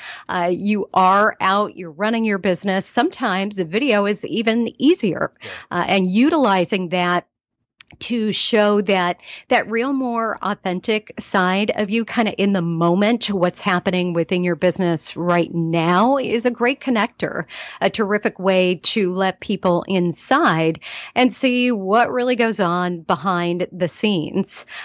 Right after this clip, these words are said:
Speaker 1: Uh, I, another way is just in simply getting out there and being very strategic in the conversations that you're having.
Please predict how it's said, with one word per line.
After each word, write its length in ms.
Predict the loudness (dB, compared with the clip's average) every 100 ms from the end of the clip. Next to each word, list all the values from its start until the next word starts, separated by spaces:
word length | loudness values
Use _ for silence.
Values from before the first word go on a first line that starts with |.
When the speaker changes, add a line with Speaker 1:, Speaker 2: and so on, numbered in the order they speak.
| -6
Speaker 1:
Uh, 240 | -2 -2 -2 -2
I, 280 | -2 -4 -4
another 400 | -2 2 2 2
way 520 | 2 0 2 0 -2 -2
is 480 | 0 2 2 -2 -6 -4 0
just 240 | 0 2
in 100 | 0
simply 520 | 2 0 2 2 2
getting 420 | 0 0 0 2 0
out 200 | 0 2
there 360 | 2 2 0
and 320 | 0 0 0 0
being 240 | 0 2
very 280 | 0 2 0
strategic 720 | -2 -4 -2 0 2 0 -2
in 180 | 0 0
the 80 | 2
conversations 1120 | 2 2 0 -2 0 0 0 -2 -2 -6 -6
that 440 | -2 0 2 -2 -4
you're 280 | 0 2 2
having. 580 | 2 2 0 -2 -6